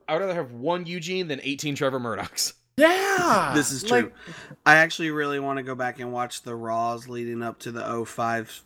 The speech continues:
Speaker 3: SummerSlam where Triple H beats the shit out of Eugene. I wanna
Speaker 1: Oh,
Speaker 3: see how they
Speaker 1: boy.
Speaker 3: made that work.
Speaker 1: They, they didn't.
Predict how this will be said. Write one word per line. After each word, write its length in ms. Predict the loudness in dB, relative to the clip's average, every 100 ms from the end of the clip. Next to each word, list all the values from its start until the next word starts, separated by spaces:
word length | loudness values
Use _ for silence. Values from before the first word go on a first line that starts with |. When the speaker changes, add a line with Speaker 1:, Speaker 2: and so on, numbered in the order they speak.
| -14
Speaker 3:
SummerSlam 760 | -6 -4 -2 -4 -4 -4 -2 0
where 380 | 2 0 -2 -8 _ _ _ -20 -20 _ _ _
Triple 260 | 0 2 2
H 160 | 10 12
beats 240 | 12 10
the 160 | -2 -2
shit 400 | 0 -2 -2 -4 0
out 140 | 0
of 200 | 0 -8
Eugene. 500 | -6 -6 -6 -4 -4 -4 _ _ _ _ -18 -18 -8
I 120 | 0
wanna 260 | 4 6 6
Speaker 1:
Oh, 120 | 6
Speaker 3:
see 100 | 4 2
how 180 | 2
they 120 | 0 0
Speaker 1:
boy. 60 |
Speaker 3:
made 240 | 0 -2 -2
that 220 | -2 -4
work. 500 | -6 -6 -6 -8 -14 _ -20 _ _ -6
Speaker 1:
They, 320 | 2 2 0 -10 -14 -14 -18
they 280 | -2 0 0
didn't. 560 | -2 -2 -4 -14 -18